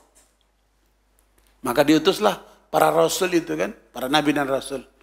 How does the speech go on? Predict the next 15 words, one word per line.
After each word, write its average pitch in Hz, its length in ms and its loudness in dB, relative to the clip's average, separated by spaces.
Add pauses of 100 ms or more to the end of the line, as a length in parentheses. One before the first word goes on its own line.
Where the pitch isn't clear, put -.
(240)
untuk 175 400 4
mengenalkan 247 640 4
kita 247 240 0
kepada 175 400 2
Allah, 185 480 2 (800)
supaya 156 320 -2
nanti 175 160 2
kita 185 240 0
berjumpa 110 560 2
sama 160 320 -2
Allah. 143 320 -4 (1400)
Ya, 156 160 0
makanya 175 480 2
kata 165 320 2
Rasulullah, 180 640 2